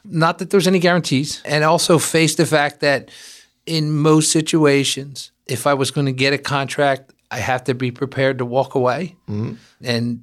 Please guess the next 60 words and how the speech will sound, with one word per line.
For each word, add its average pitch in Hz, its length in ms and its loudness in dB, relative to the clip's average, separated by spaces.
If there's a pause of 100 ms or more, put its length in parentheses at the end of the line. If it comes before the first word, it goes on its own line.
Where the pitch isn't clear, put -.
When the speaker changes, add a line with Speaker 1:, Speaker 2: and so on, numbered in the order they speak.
Speaker 1:
you 131 140 -4
do 139 220 -4
sign 143 340 0
on 143 100 -4
the 139 60 -4
dotted 131 320 0
line, 131 320 -2
so 127 140 -6
they 123 180 -2
do 127 300 0
own 135 260 4
you. 113 360 -8
Speaker 2:
Yep. 110 220 0 (340)
Speaker 1:
And 139 440 -6
hope 147 300 -2
for 156 100 0
the 143 120 0
best. 175 640 0
One 160 200 -4
of 151 80 -4
the 147 100 -2
things 151 360 -2
when 143 140 -2
I 135 260 -2
was 127 260 -10
talking 170 340 0
to 127 100 2
them 127 220 2
when 127 160 -4
we 117 80 -6
were 117 100 -8
doing 185 260 -2
the 147 60 -6
deal 131 180 -8
was, 123 200 -6
"Well, 135 140 -6
do 127 60 -4
you 110 40 -4
think 202 220 0
you 170 80 -2
can 165 140 0
grow 160 180 4
by 147 160 0
five 143 320 -4
percent?" 139 480 -6 (800)
If - 140 -14
I 170 80 -8
can't 175 180 0
grow 156 120 6
by 139 120 4
five 139 260 -2
percent, 127 300 -4
then 127 100 -2
I'm 131 140 -4
in 123 60 -6
the 117 80 -4
wrong 117 240 -2
<laughs> 156 240 0
business. - 440 2
So 135 440 2